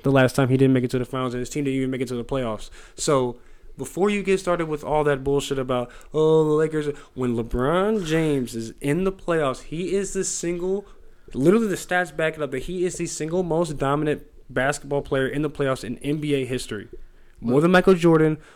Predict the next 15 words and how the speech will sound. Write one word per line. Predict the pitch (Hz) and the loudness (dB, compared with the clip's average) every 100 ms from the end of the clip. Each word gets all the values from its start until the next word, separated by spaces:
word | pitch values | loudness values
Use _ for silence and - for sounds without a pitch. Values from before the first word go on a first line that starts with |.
| - | -12
more | 120 120 | -6 -4
than | 113 | -2
anybody | 123 156 165 165 165 | -2 -2 -2 0 0
else. | 135 113 | -2 -6
He | 127 107 | -8 -8
averages | 120 120 120 110 | -8 -8 -10 -10
the | 110 165 | -6 -4
most | 196 185 190 | -2 -4 -4
points. | 165 156 | -8 -8
He | - 123 | -8 -10
has | 107 | -10
scored | - 147 165 | -6 -4 -4
the | 147 | -4
most | 139 127 - | -6 -8 -8
points, | 139 127 | -8 -10